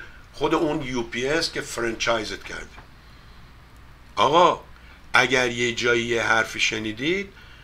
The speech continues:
اینو برید تحقیق کنید، ببینید چند هزار نفر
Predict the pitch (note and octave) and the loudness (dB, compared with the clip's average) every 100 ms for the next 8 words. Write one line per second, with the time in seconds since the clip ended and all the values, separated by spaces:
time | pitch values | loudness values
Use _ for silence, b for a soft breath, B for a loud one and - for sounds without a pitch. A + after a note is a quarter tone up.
0 | B B B - - - - C#3+ F3+ E3+ | B B B -20 -20 -20 -6 -2 0 2
1 | F3 G3+ - C#3 B2+ - F#3 G3+ - F3+ | 2 0 2 2 2 0 -2 -4 -4 -4
2 | F3+ D#3+ - - E3 G3 G3 F#3+ - - | -2 -2 -4 -4 -2 0 -2 -2 -4 0
3 | F3 G#3+ F#3 F#3 F3 E3+ E3 D#3 D3+ C#3 | 2 2 2 2 2 4 4 6 4 6
4 | C#3+ C3+ A#2+ | 6 8 8